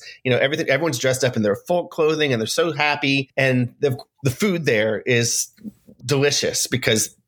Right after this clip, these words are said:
it's, it's supposed to be fun and Danish. So they're, they're eating apple skeever pancakes, which are, I, it's a Danish sort of, you know, delicacy, sort of pastry, uh, but they're very popular there. Uh, lots of waffles. So she loved it.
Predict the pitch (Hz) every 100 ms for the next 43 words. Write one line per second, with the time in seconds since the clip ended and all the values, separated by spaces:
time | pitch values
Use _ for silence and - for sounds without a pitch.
0 | - 208 - - - 110 - 123 113 -
1 | 98 - 101 98 110 143 165 107 - 123
2 | 123 - - 160 151 131 139 147 170 -
3 | 147 131 123 - 135 120 117 - - -
4 | - _ _ 127 127 - 127 117 113 -
5 | - - 143 160 139 139 147 131 165 147
6 | 131 135 127 110 101 - 104 95 85 _
7 | - 113 104 - - 98 - 107 98 107
8 | 98 - 95 - 117 127 135 123 123 123
9 | 127 113 98 71 60 50 - - 110 104
10 | 107 - 110 123 127 127 117 - 135 -
11 | 196 202 - - _ 143 143 151 143 107
12 | 95